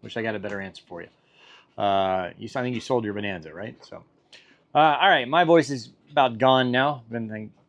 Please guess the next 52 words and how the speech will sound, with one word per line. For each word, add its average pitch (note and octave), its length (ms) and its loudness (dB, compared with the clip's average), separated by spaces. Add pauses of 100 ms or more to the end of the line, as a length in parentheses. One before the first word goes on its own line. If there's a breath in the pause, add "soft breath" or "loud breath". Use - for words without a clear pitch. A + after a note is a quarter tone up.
(100)
you A2 100 -10
know, G2+ 200 -12
I G#2 40 -20
don't G#2 100 -16
know - 40 -14
how G#2+ 80 -10
long G#2 240 -6
it's F#2+ 100 -16
been A2+ 280 -4
since - 180 -12
I G#2+ 40 -4
had G2+ 80 -4
to G2 60 -10
restart G#2 340 -6
the - 60 -20
camera. A2 280 -6 (340 soft breath)
But A#2+ 120 -10
thank D#3+ 160 2
you D#3 40 0
guys D#3+ 200 6
for C#3 80 -10
tuning E3+ 400 0
in. D#3+ 120 4
If C#3 120 -2
you E3+ 80 0
would D#3 120 0
like C#3 300 4
your D3 100 -2
questions C#3+ 520 0
answered C3 560 -2
on A#2+ 260 -2
the A#2+ 80 -4
next, A2+ 640 -4
uh, G2+ 40 -6
Ask A2 440 0
Me A#2 100 -4
Anything, B2+ 680 -4
uh, A2 320 -2
please C3 480 -6
go B2+ 100 0
to A#2 60 0
patreon C3 500 -4
dot B2 140 0
com B2+ 260 -4
slash B2+ 320 0
sailing C3 300 0
doodle. D3 200 4
Sign C3+ 220 0
up, C#3 80 -4
become C3 200 -4
a - 20 -8
patron, D3 340 0